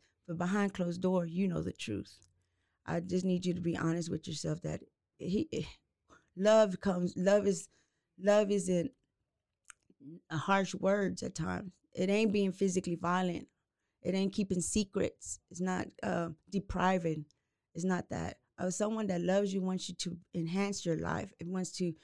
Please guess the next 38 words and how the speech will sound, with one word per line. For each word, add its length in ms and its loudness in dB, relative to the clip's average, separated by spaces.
wants 260 -2
you 80 0
to 80 2
be 200 0
advanced, 640 -2
wants 220 -4
you 80 -2
to 60 -2
go 200 -2
to 80 -2
college, 460 -2
wants 200 -4
you 80 -4
to 120 2
be 100 0
successful 640 -2
because 360 -4
y'all 220 2
will 80 0
both 440 4
be 120 0
successful. 760 -6
Have 220 -8
proper 260 -4
communication, 720 0
have 180 -2
a 60 -10
pro-, 280 -6
positive 460 0
network 600 -2
outside 480 2
your 80 -2
community, 540 2
outside 380 2
yourself. 220 -4
Look 340 0
for 180 -4
help. 440 -4